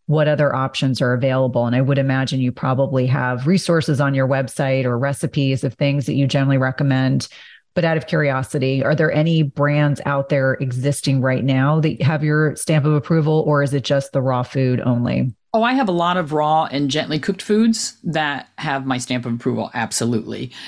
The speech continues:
Speaker 2: Some dehydrated foods, which are so easy for pet parents who say, "Oh my gosh, I don't wanna deal with dry. I don't wanna be, deal with things that are frozen or refrigerated." But then we can buy a dehydrated or a freeze-dried food, add water to it, poof,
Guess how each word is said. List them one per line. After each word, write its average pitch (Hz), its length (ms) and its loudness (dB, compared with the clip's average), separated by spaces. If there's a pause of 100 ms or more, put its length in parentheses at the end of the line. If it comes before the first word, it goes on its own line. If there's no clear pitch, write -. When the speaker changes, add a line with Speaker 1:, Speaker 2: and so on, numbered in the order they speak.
Speaker 2:
Some 139 220 2
dehydrated 131 720 -4
foods, - 480 -2 (140)
which 147 200 0
are 139 80 0
so 180 440 0
easy 143 480 -2
for - 200 -2
pet 135 220 -6
parents 139 560 -2 (280)
who 143 100 -4
say, 127 180 -2
"Oh 135 100 -4
my 135 100 2
gosh, 127 220 -2
I 131 40 -2
don't 131 160 0
wanna 131 120 2
deal 127 200 0
with 123 120 -4
dry. 196 520 2
I 147 80 0
don't 143 140 -2
wanna 139 120 -4
be, 135 140 -6
deal 139 220 -4
with 131 120 -2
things 135 200 0
that 127 100 -4
are 131 40 -2
frozen 175 380 0
or 139 60 -4
refrigerated." 202 580 0
But 170 80 -6
then 156 260 -4
we 175 120 -2
can 196 140 4
buy 180 280 -2
a 175 60 -4
dehydrated 151 580 -4
or 131 140 0
a 123 40 0
freeze-dried 175 640 -2
food, 185 240 0
add 139 240 -4
water 156 220 -4
to 180 180 0
it, - 140 -4
poof, - 360 0